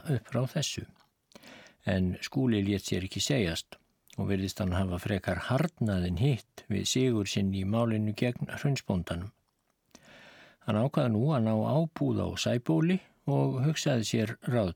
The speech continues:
til þess. Skúli átti utan hjónabands son þann sem Abraham hét og var sá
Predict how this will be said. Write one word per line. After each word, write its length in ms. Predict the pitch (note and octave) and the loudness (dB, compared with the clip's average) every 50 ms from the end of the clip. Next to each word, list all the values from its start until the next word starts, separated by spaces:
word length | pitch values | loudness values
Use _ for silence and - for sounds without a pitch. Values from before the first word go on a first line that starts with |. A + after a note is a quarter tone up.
| - | -2
til 120 | - C#3 D3 D3 | -2 -2 -2 -2
þess. 380 | - A#2 E2 - - - - - _ _ _ _ _ _ _ _ _ _ _ _ _ _ _ _ _ _ _ _ _ _ _ _ _ _ _ _ _ _ _ _ _ - - _ _ - - - - - - - - - - - _ _ _ | -2 -2 -2 -4 -6 -8 -10 -12 _ _ _ _ _ _ _ _ _ _ _ _ _ _ _ _ _ _ _ _ _ _ _ _ _ _ _ _ _ _ _ _ _ -20 -20 _ _ -20 -20 -20 -20 -20 -20 -20 -20 -20 -20 -20 _ _ _
Skúli 460 | - - - D#3+ E3+ F#3+ F#3 D#3 D#3 D3+ - | -18 -2 0 0 2 4 2 2 2 0 0
átti 380 | - D#3 D#3 - - - D3 D3+ D#3+ | 0 0 0 0 0 0 2 2 2
utan 260 | F3+ - - F3+ D#3+ | 2 2 2 2 4
hjónabands 680 | C#3+ D3+ D3 B2+ G#2 F#2 - F#2+ F#2+ B2 - - - - - _ _ | 4 4 4 4 4 2 2 0 0 0 -2 -4 -8 -10 -12 _ _
son 360 | - - - D#3 D#3+ F3 D#3+ | -6 -2 0 2 2 2 2
þann 220 | - - B2 B2 A#2+ | 2 0 0 0 0
sem 160 | - C3 B2 C3 | 0 0 0 0
Abraham 640 | - C#3 D#3+ F3+ F3+ - - C3+ G#2 F#2+ F#2+ F#2 E2+ - | 2 2 2 2 2 0 0 0 2 2 2 0 0 -2
hét 380 | - F2+ F2 - _ - - - _ _ _ _ _ _ - - | -4 -6 -8 -10 _ -20 -20 -20 _ _ _ _ _ _ -12 -6
og 140 | - F#2+ F#2+ | -6 -2 -2
var 160 | G2 F#2+ F#2+ - | -2 -2 -2 -2
sá 140 | - G#2+ | -2 0